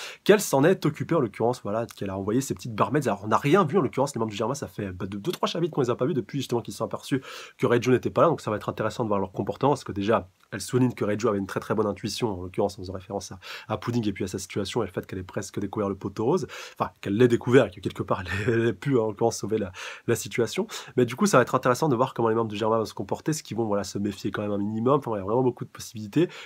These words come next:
ou alors est-ce qu'ils vont voilà, complètement se faire compte, pareil pour Jaji, on sait voilà, qu'il a, qu'il a un appétit, euh, <laughs> qu'il a un appétit lubrique plutôt insatiable, ouh j'ai du je kiffe cette tournure de phrase,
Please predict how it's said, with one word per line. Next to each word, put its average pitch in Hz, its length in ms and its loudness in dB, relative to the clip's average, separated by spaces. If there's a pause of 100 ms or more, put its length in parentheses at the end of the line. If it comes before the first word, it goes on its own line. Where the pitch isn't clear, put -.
(120)
ou 113 120 2
alors 123 200 6
est-ce - 100 -6
qu'ils 107 140 -6
vont 117 100 0
voilà, 101 160 -2
complètement 110 400 -4
se - 60 -8
faire - 140 -8
compte, 117 180 0
pareil 104 160 0
pour 98 200 -6
Jaji, 107 240 0
on 113 80 4
sait - 140 -6
voilà, 101 160 -2
qu'il - 200 -10
a, 90 180 -8
qu'il 101 140 -6
a 101 40 -2
un 101 120 -2
appétit, 113 520 -2
euh, 147 640 0
<laughs> - 80 -10
qu'il 139 140 8
a 127 60 8
un 127 60 6
appétit 131 380 2
lubrique 139 460 6
plutôt 131 340 2
insatiable, 143 480 0
ouh 139 220 -4
j'ai 107 100 -4
du 104 140 -6
je 113 160 0
kiffe 175 200 2
cette 165 200 -6
tournure 143 260 4
de 120 80 2
phrase, 160 320 2